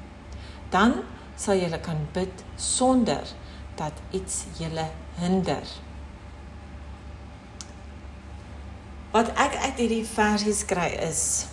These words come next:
moet vrouens hulle self afskeep en net totaal en al fokus op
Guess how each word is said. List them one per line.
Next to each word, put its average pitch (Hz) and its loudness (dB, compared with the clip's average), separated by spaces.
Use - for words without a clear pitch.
moet 226 6
vrouens 277 8
hulle 220 6
self 220 2
afskeep - 4
en 196 6
net 226 6
totaal 220 8
en 196 6
al 175 4
fokus 190 8
op 160 -4